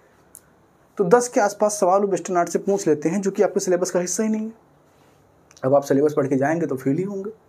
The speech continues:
कुछ तथाकथित बड़े कोचिंग सिलेबस देख करके पढ़ाते हैं।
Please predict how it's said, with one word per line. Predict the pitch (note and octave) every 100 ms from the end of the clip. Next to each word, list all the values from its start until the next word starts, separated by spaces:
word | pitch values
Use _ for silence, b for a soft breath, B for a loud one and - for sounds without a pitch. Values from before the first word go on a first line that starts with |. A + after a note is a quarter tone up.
| _ _ B B B B - -
कुछ | A3 G#3+
तथाकथित | F#3 F#3+ F#3+ G3
बड़े | C#3+ D#3+ F#3+
कोचिंग | G3+ F#3+ G3+ B3 - -
सिलेबस | - C3 C#3
देख | C#3+ C3+ C3
करके | E3 F3+
पढ़ाते | F#3+ F3 F3+ F#3+
हैं। | -